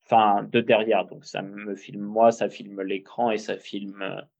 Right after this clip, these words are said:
à peu près mon champ de vision. Mais bon, évidemment, enfin, c'est, je suis à mon domicile, je mets la caméra comme je peux. Évidemment, il y a, il y a des angles morts. J'ai pas une caméra trois cent soixante degrés depuis, euh, mon plafond, quoi.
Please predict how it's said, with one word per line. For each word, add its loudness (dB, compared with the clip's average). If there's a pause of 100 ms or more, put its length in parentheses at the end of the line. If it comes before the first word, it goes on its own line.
(840)
à 6
peu 2
près 2
mon 0
champ 0
de -6
vision. -2
Mais -4
bon, -4
évidemment, -2
enfin, -4
c'est, 0
je -6
suis -2
à 4
mon -4
domicile, -2
je -6
mets -2
la 2
caméra 2
comme -6
je -2
peux. 4
Évidemment, -2
il -2
y 0
a, -8 (440)
il 0
y 6
a 2
des -2
angles -2
morts. 6
J'ai -4
pas -4
une -4
caméra 2
trois -4
cent -2
soixante -2
degrés 4
depuis, 0
euh, 2
mon -2
plafond, 0
quoi. 0